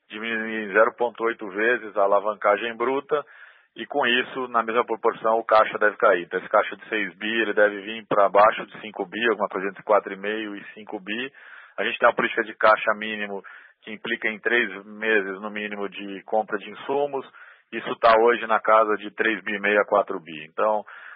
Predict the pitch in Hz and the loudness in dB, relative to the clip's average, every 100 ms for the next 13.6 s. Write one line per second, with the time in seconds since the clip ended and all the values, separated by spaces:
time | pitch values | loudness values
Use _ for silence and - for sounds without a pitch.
0 | - - 95 95 107 104 110 107 - 107 | -18 -4 0 2 2 2 4 4 4 2
1 | 107 95 107 - 101 101 101 - 110 117 | 2 2 -6 4 4 4 -6 2 6 6
2 | - 98 104 98 107 110 135 117 104 107 | 2 -14 -10 -8 -4 -4 0 2 2 4
3 | 101 95 117 120 110 104 - 104 104 101 | 4 4 -2 2 4 4 2 4 6 6
4 | 95 101 98 - 101 98 90 - - - | 2 2 0 0 -6 -4 -6 -12 -20 -20
5 | _ - 101 - 101 92 107 98 117 135 | _ 0 0 4 2 4 0 -4 -4 -6
6 | 147 143 131 123 120 120 110 113 107 110 | -6 -6 -4 2 2 4 -2 -4 0 0
7 | 107 - 113 - - - - 104 101 - | 0 -6 -14 -16 -20 -20 -4 2 2 2
8 | 117 110 101 104 104 104 98 107 101 98 | -2 -2 -4 -2 -2 -2 -4 -10 -8 -6
9 | 98 104 _ 101 98 95 95 95 98 95 | -8 -12 _ -2 2 2 0 0 0 0
10 | 90 87 90 85 90 - 87 73 69 - | -8 -10 -10 -10 -14 -16 -16 -16 -20 -20
11 | _ _ - - _ _ _ _ _ - | _ _ -20 -20 _ _ _ _ _ -20
12 | - _ _ _ 60 _ _ - _ _ | -20 _ _ _ -20 _ _ -20 _ _
13 | - - 107 117 123 | -20 -20 -16 -12 -10